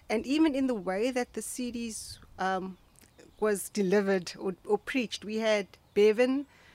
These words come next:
Craig, Lindsay, and Bernadette, you know, ministering to us together.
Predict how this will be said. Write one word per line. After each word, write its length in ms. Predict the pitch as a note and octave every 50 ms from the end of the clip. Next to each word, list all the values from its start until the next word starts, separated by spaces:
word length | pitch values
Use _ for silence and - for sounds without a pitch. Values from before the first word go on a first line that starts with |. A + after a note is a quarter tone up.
| - _ _ _ _ -
Craig, 580 | - - B3 A#3+ A#3 A#3 A#3+ B3 B3+ - - - - - _ _ _ -
Lindsay, 600 | G3 G3 G3+ G#3 A3 G#3+ - A#3 A3+ A3+ G3+ -
and 280 | - G#3+ A3+ A#3 A3+
Bernadette, 760 | F#3+ G#3 G3+ G3 G3+ G3 E3+ G3+ G#3 G3 F#3+ - - - - - - - _ _ _ _
you 80 | - G3+
know, 220 | G3 G3 G3+ G#3+ - - - - - - - - - - - -
ministering 520 | G#3 G3+ G3+ A3 G#3+ - - - A3+ A3+ G#3+ -
to 180 | - C#4+ B3+ -
us 360 | F#3 G3 G3 G3 - - - -
together. 600 | - B3+ F#3 - F#3+ G3+ G3+ F#3+ F3 F3 F3 G3